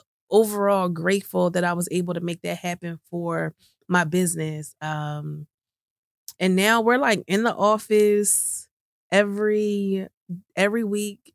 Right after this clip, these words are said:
at least twice a week. During tax season, a hundred percent we'll be there three days a week. Um, but I have a space for clients to come by, for my staff to come to, and it feels, <laughs> like,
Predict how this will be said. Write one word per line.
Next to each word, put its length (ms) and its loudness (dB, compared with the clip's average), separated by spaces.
at 160 2
least 320 0
twice 300 0
a 60 -6
week. 260 -6
During 220 -2
tax 260 -4
season, 340 -4
a 100 -8
hundred 340 -4
percent 300 -12
we'll 140 -6
be 160 -10
there 260 -6
three 160 2
days 240 -4
a 80 -8
week. 320 -12
Um, 720 0
but 120 -2
I 20 2
have 180 -2
a 60 -2
space 400 -2
for 120 -12
clients 440 -6
to 100 -8
come 260 -4
by, 720 -2
for 400 -4
my 120 -4
staff 460 0
to 100 -4
come 280 -2
to, 380 2
and 200 0
it 100 -4
feels, 600 0
<laughs> 0 -
like, 320 -2